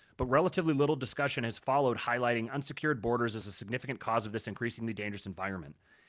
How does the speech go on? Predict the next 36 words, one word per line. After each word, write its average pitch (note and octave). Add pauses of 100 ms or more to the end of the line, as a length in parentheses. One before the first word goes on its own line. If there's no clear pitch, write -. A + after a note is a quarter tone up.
(140)
It B2+
is C#3
a C3
troubling E3
concern C#3
that C3
needs B2
illumination, A#2
not G#2
avoidance. F#2+ (1040)
Any E3+
violation D3+
of C3
the C3
nation's B2+
immigration B2+
laws A#2+
increases A2+
risks, - (380)
but C#3
the -
surge F3
in D#3
numbers D3
of B2
single E3
military-aged C3+
males A#2
descending C3
upon B2
American A2+
cities A2+
and G#2+
towns G#2
in G2+
al-, G2